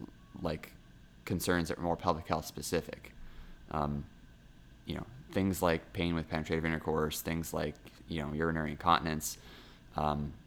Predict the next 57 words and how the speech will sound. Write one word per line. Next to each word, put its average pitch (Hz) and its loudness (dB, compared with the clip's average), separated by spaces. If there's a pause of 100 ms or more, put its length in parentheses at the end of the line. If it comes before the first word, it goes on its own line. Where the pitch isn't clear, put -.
and 78 -2
again, 80 2
I 73 0
knew 82 2
tangentially, 78 -2
like, 73 -4
pelvic 78 -2
health 78 -2
P 73 -6
T 80 -2
can - -6
help 127 0
with - -8
this, - -4
but 76 -4
I 73 0
am 73 0
not 85 2
a 78 0
pelvic - -6
health - -6
P - -8
T. - -8 (760)
And 78 -2
so 80 8 (400)
eventually 90 4
I 82 2
kinda 82 0
had 82 2
enough 80 0
of, 80 -4
like, 78 -2
all 82 2
right, - -2
cool. 78 2
I 76 -2
wanna 85 4
be 87 4
able 82 6
to 82 2
get - -2
my 78 -2
people 80 2
a - 2
hundred 92 2
percent - -6
better, 78 2
not 78 -2 (220)
seventy, 78 0
eighty 80 0
percent. - -6 (480)
And 78 2
I 80 6
wanna 80 4
be 85 4
able 82 6
to 78 0